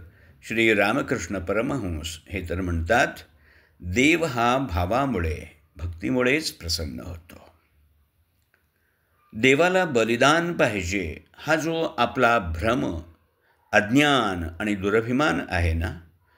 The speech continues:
तो गेल्याशिवाय गावातली माणसं सुखी होणार नाहीत. गाव असू दे किंवा शहर असू दे, तिथले आचार विचार बिघडल्यामुळेच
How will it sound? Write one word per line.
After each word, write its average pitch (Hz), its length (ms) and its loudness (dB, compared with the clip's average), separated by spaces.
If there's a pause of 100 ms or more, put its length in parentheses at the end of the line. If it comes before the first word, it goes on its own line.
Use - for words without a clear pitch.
(240)
तो 123 220 0
गेल्याशिवाय 101 840 0
गावातली 95 680 -4
माणसं 85 580 -2
सुखी - 400 -8
होणार 92 400 -4
नाहीत. 104 500 -10 (1700)
गाव 170 360 4
असू 151 200 -2
दे 143 340 2
किंवा 131 440 -2
शहर 147 360 2
असू 85 300 -6
दे, 76 400 -12 (840)
तिथले 156 560 2
आचार 127 420 0
विचार 113 540 0
बिघडल्यामुळेच 95 1000 -4